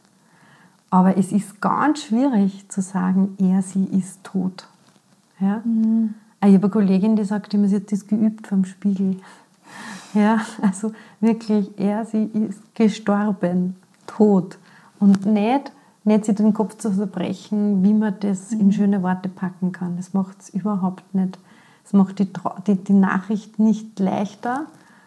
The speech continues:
Speaker 1: und das Verstehen eher schwieriger.
Speaker 2: Mhm.
Speaker 1: Also auch diesen Mut zu haben zu diesen, zu dieser Klarheit, das finde ich ist ganz wichtig zu wissen. Und das ist auch das, was sich die Kinder wünschen.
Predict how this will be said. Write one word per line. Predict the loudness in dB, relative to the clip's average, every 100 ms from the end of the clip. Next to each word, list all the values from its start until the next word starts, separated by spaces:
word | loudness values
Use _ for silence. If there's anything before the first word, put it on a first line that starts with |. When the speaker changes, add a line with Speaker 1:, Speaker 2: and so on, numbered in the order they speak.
| _ 0
Speaker 1:
und | 2 2
das |
Verstehen | -4 -6 -4 -2 -2 -4 -4
eher | -2 0 -2
schwieriger. | -2 0 2 2 -2 -2
Speaker 2:
Mhm. | -4 -2 -2 -2 -2
Speaker 1:
Also | 0 0
auch | 0
diesen | 0 2 6 6
Mut | 4 0
zu | -4
haben | -2 0 -2
zu | -2
diesen, | -4 0 0 -2 -6 _ _
zu | -2
dieser | -2 -2
Klarheit, | -4 -6 -4 -2 -2 -4 -4 -10 _ _ _ _ _ -8
das | -6 -6
finde | -4 2 4
ich | 2
ist | -2
ganz | -4 -4 0
wichtig | 0 0 -4 -6 -6 -8 -20 -8
zu | -2 0
wissen. | 0 -4 -6 -4 -4 -10 -20 -20 _
Und | 0 0 0
das | -2
ist | 0
auch | -2
das, | -2 -2
was | -4 -6
sich | -8
die | -6
Kinder | 2 2 2 2
wünschen. | 2 0 -4 -4 -4